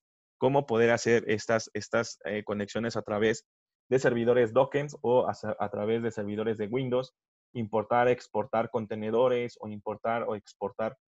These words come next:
máquinas virtuales a través de este sistema. Eh, el Guardián proporciona servicios de, de compilación de máquinas virtuales rápidos y convenientes. Entonces, ustedes pueden hacer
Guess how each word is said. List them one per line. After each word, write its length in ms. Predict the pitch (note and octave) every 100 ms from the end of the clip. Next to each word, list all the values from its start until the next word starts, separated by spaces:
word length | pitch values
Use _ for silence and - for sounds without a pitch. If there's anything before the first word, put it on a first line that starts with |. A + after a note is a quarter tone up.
| _ _ -
máquinas 480 | A#2 - C3 C3+ C3+
virtuales 540 | D3+ D3 C#3 C#3+ C#3+ A2
a 60 |
través 440 | - G#2+ A2 A2+ A2+
de 60 |
este 180 | G#2+ A2+
sistema. 500 | - G2 G2+ G2 A#2+ _ _ _ _ _ _ A#2+
Eh, 260 | C3 B2+
el 140 | A#2+ A#2
Guardián 400 | A#2+ B2 D#3 F3
proporciona 560 | F#3+ C#3+ B2+ C#3+ D#3
servicios 560 | C#3+ A2+ A#2+ C#3 D3+ C3
de, 280 | A#2+ A2 -
de 120 | G2+
compilación 680 | - G#2 A2 G#2+ G#2 - B2+
de 100 | C3
máquinas 440 | A#2+ - C3+ C3+
virtuales 560 | D3 C#3+ C#3+ C#3 D#3 _ _ _ _ _ -
rápidos 540 | B2 C#3 D3 C#3 C#3 -
y 120 | G#2
convenientes. 680 | A2 G#2+ G#2+ A2 G#2+ G#2 G2+
Entonces, 440 | G2+ A2+ A2+ A#2
ustedes 420 | - - C3+ C#3
pueden 320 | - C#3 D3 C3+
hacer 440 | - B2+ B2+